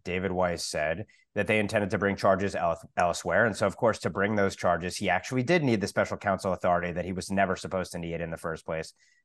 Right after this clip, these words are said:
to actually pursue charges in jurisdictions that had declined to allow him to bring those <laughs> charges in the past, namely the Central District of California, as well as potentially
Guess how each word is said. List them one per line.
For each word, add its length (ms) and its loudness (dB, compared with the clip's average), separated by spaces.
to 80 4
actually 260 2
pursue 320 0
charges 460 4
in 100 -2
jurisdictions 720 0
that 100 4
had 120 2
declined 560 4
to 180 2
allow 320 4
him 160 -4
to 100 -8
bring 220 -2
those 160 -6
<laughs> 0 -
charges 440 2
in 120 -4
the 60 -6
past, 460 0
namely 400 4
the 60 2
Central 320 0
District 400 -2
of 80 -20
California, 720 2
as 240 2
well 280 6
as 100 2
potentially 880 -2